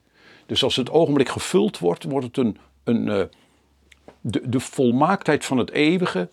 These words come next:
dat is, eh, daar dat het ook geen le-, verleden en toekomst heeft,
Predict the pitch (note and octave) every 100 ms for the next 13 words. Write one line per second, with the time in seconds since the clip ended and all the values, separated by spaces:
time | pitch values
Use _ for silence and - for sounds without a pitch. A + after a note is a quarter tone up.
0 | _ _ - B2+ D3 - - _ _ _
1 | _ _ _ _ _ _ _ _ _ C#3
2 | B2 - _ _ _ _ _ _ A2+ C#3
3 | D3+ D3 C3 A#2+ - E3+ - F3+ F#3 F3+
4 | F3 - F3+ F3 F3 F3 D#3+ E3+ - E3+
5 | - D3+ - - -